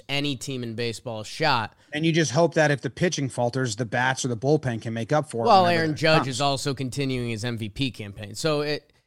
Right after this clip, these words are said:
Speaker 1: you know, while, while a couple things went wrong, it, it,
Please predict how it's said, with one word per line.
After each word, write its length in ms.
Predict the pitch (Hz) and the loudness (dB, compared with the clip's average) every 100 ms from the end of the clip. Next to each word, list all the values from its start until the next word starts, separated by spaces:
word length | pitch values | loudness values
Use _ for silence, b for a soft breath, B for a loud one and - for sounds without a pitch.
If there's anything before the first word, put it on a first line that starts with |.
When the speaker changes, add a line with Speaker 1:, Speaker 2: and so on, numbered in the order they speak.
| - | -8
Speaker 1:
you 120 | 170 | -4
know, 140 | 143 | -2
while, 540 | 127 156 170 160 - _ | 0 4 6 4 0 _
while 500 | 139 165 170 165 151 143 | -2 4 4 4 2 -2
a 80 | |
couple 440 | 139 - 190 170 156 | -2 2 2 2 -2
things 460 | - 165 156 127 | 0 0 0 -2
went 300 | 143 139 120 | -4 -4 -4
wrong, 400 | 131 151 143 139 | 0 2 2 2
it, 180 | 135 131 | 0 0
it, 260 | 139 143 | 0 0